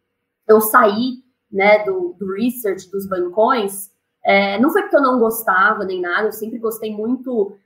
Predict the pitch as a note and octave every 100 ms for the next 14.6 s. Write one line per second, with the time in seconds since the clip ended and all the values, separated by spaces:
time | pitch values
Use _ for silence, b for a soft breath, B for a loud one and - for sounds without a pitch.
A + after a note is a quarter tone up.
0 | _ - B3 B3+ G#3+ A#3+ D4+ A3+ C4+ C4
1 | G#3+ A#3+ G#3+ G3+ G3 - A3+ G#3 G3+ G#3
2 | G#3 A3+ A3 A3 C#4+ - _ _ C#4+ D4
3 | E4 E4+ D#4+ A#3+ - - A#3+ G#3+ C4+ -
4 | _ A3 F#3 A3+ D4 C4+ G3 F#3+ A3+ B3
5 | D4 E4 E4+ C#4+ C4 A3+ B3+ C4 C#4+ D#4+
6 | E4 _ _ D#4 D4 C4+ D#4 F4 - E4+
7 | E4 D#4+ D4 C#4+ D4+ D#4 - D4 B3 G3+
8 | G3+ G3 A#3 C#4 - - - B3+ - -
9 | C#4+ D4+ D4 F4+ C#4+ - - D#4 E4+ G#3
10 | - D4 F#4+ F4 C4 A3 E4 - - F#3+
11 | - - _ _ _ _ - D#4 - -
12 | D4 A3+ B3+ D#4+ - - D#4+ A3+ C4 D#4+
13 | D4+ D#4 C4 G3 A#3 C#4 B3 B3 B3+ D4+
14 | D#4+ G#3 A3+ B3 D4+ -